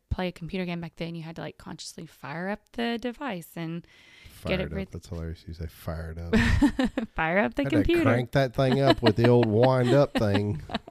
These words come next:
Speaker 1: We had to dial up to the internet. And, you know, it took a minute to
Speaker 2: Yeah.
Speaker 1: do that kind of stuff. And now it's so,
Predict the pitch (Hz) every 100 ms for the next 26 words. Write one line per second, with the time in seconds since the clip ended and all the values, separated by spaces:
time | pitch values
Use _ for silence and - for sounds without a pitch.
0 | - _ - - - 233 220 202 190 196
1 | 208 226 247 247 - - 277 277 - 277
2 | 302 226 202 196 - - - - - -
3 | 214 214 208 208 233 269 247 - 269 277
4 | 233 175 160 - - 226 196 190 185 -
5 | 151 185 208 220 202 - 190 180 - 185
6 | 196 185 185 196 233 202 185 - - 196
7 | 190 190 185